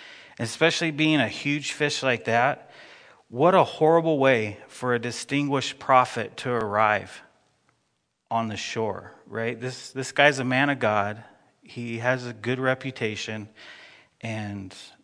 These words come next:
next thing you know, he's being puked out on the side of the, the beach. Jonah was treated like dangerous cargo by the sailors to be thrown overboard, and now he's treated like a foreign substance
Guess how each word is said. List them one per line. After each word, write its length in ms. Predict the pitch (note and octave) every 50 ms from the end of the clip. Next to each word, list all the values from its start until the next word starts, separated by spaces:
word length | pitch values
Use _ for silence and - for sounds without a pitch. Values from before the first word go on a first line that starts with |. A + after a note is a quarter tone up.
| _ _
next 300 | - A#2 B2 A#2+ - -
thing 140 | - C3+ B2+
you 100 | A#2+ A#2+
know, 160 | A#2+ A#2 A2+
he's 140 | A2+ G#2+ G2
being 460 | G#2 A2 A#2 A#2 A2 G2+ G2+ G2+ A#2 _ _ _ _
puked 300 | - - B2+ B2 A#2+ -
out 300 | B2 A#2 A#2 A2 A2 A2 -
on 240 | A#2 A2 A2 A2 G#2+
the 60 | G#2
side 340 | - - - G2+ G#2 G2+ G2
of 100 | G2 F#2+
the, 200 | G2 G2 G2 F#2 - _ _ _ -
the 80 | G#2+
beach. 540 | G2 F#2+ G#2 G#2+ G#2 F#2+ - - - - - _ _ _ _ _ _ - - - - - - - - - - - - - - - - - _ _ _ _ _ _ _ _ _ _
Jonah 680 | - B2+ D#3 E3 F#3 F#3 F#3 E3+ E3+ E3 D#3+ D#3 C#3 -
was 200 | C3+ C3+ B2 -
treated 600 | - - - E3 D#3+ D3+ C#3+ C#3+ C3+ B2 A2+ - - - - - - _ _ _ _ _ _ _ _ _ _ _ _ _ _ _ _ - _ - _ _ - _ _ _ _ _ _ _ _ -
like 260 | B2 B2 A#2+ G#2+ G#2
dangerous 540 | B2 C3+ D3 D3+ D3 C3 C#3 C3 A#2+ A2 -
cargo 640 | - - C#3+ C#3 C#3 B2+ A#2 G#2+ G2+ G2 F#2 G#2+ A#2
by 140 | - G#2+ G#2+
the 100 | G#2 G2
sailors 640 | - - - A2+ A2 G#2 G2 G2 F#2+ F#2+ F#2+ - - - _ -
to 100 | - A2+
be 140 | A#2+ A#2+
thrown 320 | A2+ - B2+ C3 C3+ B2+ A#2+
overboard, 680 | B2 A#2+ B2 A#2+ A#2+ G2 G2+ G#2 G2 G2+ G2+ G#2 - -
and 80 | A2+ G#2+
now 180 | A2+ B2 C3
he's 160 | C3 C3+ A#2 -
treated 380 | - - C3+ A#2+ A#2 A#2+ A#2+
like 180 | A2+ A2 A2 -
a 60 | A2+
foreign 420 | - - - B2 B2 B2 A#2+ A#2+
substance 800 | G#2+ - - A#2 A2+ A2 - - - A2+ G#2+ G#2 - - - -